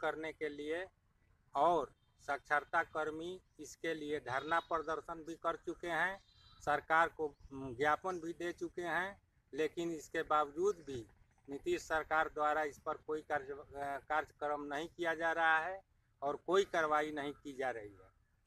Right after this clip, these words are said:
जिसके चलते हम लोग पूरे बिहार के साक्षरता कर्मी इकतीस एक दो हज़ार उन्नीस को पूरे बिहार में चक्का जाम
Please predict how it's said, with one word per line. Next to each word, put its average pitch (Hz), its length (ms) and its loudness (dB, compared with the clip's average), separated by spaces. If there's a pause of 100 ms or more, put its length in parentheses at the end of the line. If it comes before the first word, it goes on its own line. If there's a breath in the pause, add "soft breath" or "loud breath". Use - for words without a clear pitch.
(120)
जिसके 160 380 -4
चलते 185 540 0 (300)
हम 151 160 -2
लोग 165 300 2 (100)
पूरे 175 280 0
बिहार 170 420 6
के 180 160 -8
साक्षरता 160 600 -4
कर्मी 147 380 -6 (540)
इकतीस 160 680 -4 (180)
एक 170 260 0 (140)
दो 160 160 0
हज़ार 151 380 4 (140)
उन्नीस 160 380 -4
को 175 300 -4 (580)
पूरे 180 480 2 (480)
बिहार 151 440 6
में 165 200 -4
चक्का 156 420 2
जाम 151 280 0